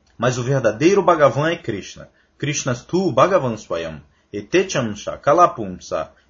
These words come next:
Krishnastu Bhagavan Swayam. Srimad Bhagavatam, canto um, capítulo três,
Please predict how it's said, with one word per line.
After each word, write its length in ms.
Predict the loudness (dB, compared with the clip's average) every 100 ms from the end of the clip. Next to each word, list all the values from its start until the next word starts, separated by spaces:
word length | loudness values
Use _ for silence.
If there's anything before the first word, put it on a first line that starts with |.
| -4
Krishnastu 720 | -2 -2 -4 -8 -4 -2 0
Bhagavan 460 | 2 2 2 -2
Swayam. 440 | -6 -6 -6 -8 -14 _ _ _ _ _ _
Srimad 420 | -14 -10 -8 -10 -4
Bhagavatam, 600 | -4 -4 -8 -12 -14 -14
canto 320 | -10 -10 -10 -14
um, 200 | -16 -18 -18 _
capítulo 460 | -12 -12 -14 -12
três, 480 | -12 -8 -8 -8 -12